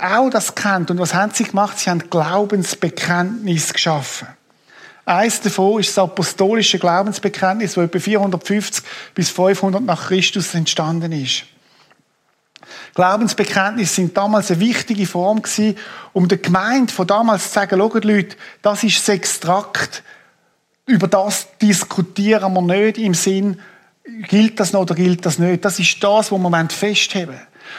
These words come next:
Und die Glaubensbekenntnisse, da haben die, die damaligen Theologen und Leiter von der Kirche, haben sie gerungen darum, was ist es denn? Und nachher ist man parat gewesen, für das zu leben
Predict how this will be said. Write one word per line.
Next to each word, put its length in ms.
Und 140
die 60
Glaubensbekenntnisse, 1000
da 80
haben 200
die, 300
die 160
damaligen 800
Theologen 640
und 160
Leiter 400
von 140
der 100
Kirche, 240
haben 140
sie 120
gerungen 420
darum, 280
was 180
ist 220
es 180
denn? 360
Und 140
nachher 280
ist 140
man 80
parat 480
gewesen, 160
für 160
das 300
zu 120
leben 420